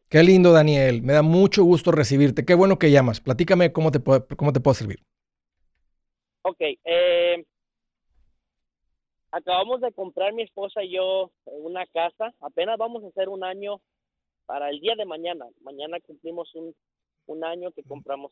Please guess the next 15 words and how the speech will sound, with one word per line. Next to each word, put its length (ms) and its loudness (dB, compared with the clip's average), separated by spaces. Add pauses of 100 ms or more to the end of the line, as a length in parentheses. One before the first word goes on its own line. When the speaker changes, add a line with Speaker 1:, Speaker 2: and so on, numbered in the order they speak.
Speaker 2:
casa. 320 -6
Speaker 1:
Bien, 260 2
Daniel, 240 0
felicidades. 560 -4
Speaker 2:
Eh, 200 -10 (320)
Speaker 1:
¿Cuánto 240 4
te 100 2
costó 260 2
ahí 100 8
en 40 4
Speaker 2:
gracias 200 4
a 120 4
Speaker 1:
Lexington? 100 6
Speaker 2:
Dios 200 -2
nos 340 -4